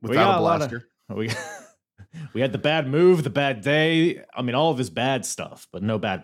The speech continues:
Speaker 2: blaster, which is kind of
Speaker 1: Yeah.
Speaker 2: upsetting. It's all in the blaster, as they say. But, uh, we may or may not have a few things that happen on this show, but I guess, I guess we will get to it. But, I mean, overall,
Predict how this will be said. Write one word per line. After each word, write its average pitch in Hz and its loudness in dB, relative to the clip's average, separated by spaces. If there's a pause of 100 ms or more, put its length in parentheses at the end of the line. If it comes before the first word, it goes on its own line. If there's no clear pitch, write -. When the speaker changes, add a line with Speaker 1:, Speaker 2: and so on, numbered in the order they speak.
Speaker 2:
blaster, 90 -8
which - -12
is 78 -14 (200)
kind 87 -10
of 82 -8
Speaker 1:
Yeah. 82 -10
Speaker 2:
upsetting. - -10 (1500)
It's - -4
all 160 4
in 156 2
the 143 0
blaster, 110 -4 (240)
as 98 -6
they 98 -4
say. 80 -6 (300)
But, 98 -6
uh, 95 -4 (280)
we 202 2
may 131 2
or 110 0
may 95 -2
not 85 -6
have 85 -6
a 82 -6
few 82 -10
things 80 -10
that 85 -10
happen 80 -8
on 82 -10
this 80 -12
show, 80 -10
but 90 -10
I 87 -6
guess, 82 -10 (1120)
I 90 -10
guess 80 -12
we 85 -10
will 78 -10
get 78 -14
to 76 -12
it. 73 -14
But, 85 -6
I 95 -6
mean, 87 -8
overall, 120 -4